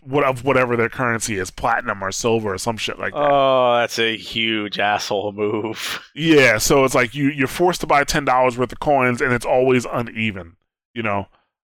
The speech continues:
Speaker 1: Microsoft, w-, actually way back in the day with Microsoft points, they used to do that same shit. And then they finally, uh, made it normal. They, they, they normalized it. 'Cause they want, 'cause, you know, they always want you to have just,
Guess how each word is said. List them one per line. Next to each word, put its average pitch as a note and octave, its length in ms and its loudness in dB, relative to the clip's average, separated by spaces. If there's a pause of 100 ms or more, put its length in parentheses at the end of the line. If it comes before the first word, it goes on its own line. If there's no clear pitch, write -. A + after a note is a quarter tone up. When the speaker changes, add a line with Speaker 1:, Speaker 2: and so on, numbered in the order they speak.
Speaker 1:
Microsoft, C#3 560 0 (100)
w-, D#3+ 220 -2
actually C#3 320 2
way B2+ 240 2
back B2+ 360 2
in B2 100 0
the G#2+ 60 -4
day B2 180 0
with A#2 140 0
Microsoft A#2 400 -2
points, G#2+ 260 -6
they A#2+ 100 0
used A#2 160 -4
to A#2+ 60 -12
do A#2 80 -6
that G#2 200 0
same A2+ 460 -2
shit. G2+ 320 0 (580)
And B2 140 -6
then A#2+ 80 0
they A#2 100 0
finally, A2+ 920 0 (400)
uh, G2+ 240 -2
made A2 280 -2
it G#2 160 0 (540)
normal. A#2 540 -4
They, A2 140 0
they, G#2+ 200 -2
they A2 220 -2
normalized G#2 720 -2
it. - 140 -16 (1040)
'Cause C3 140 -6
they B2 100 2
want, B2+ 220 0
'cause, C3 160 -2
you C3+ 100 0
know, B2 120 0
they A#2 100 0
always B2 300 2
want C3+ 140 -4
you - 20 -4
to C3 60 0
have A#2+ 180 0
just, C#4+ 640 0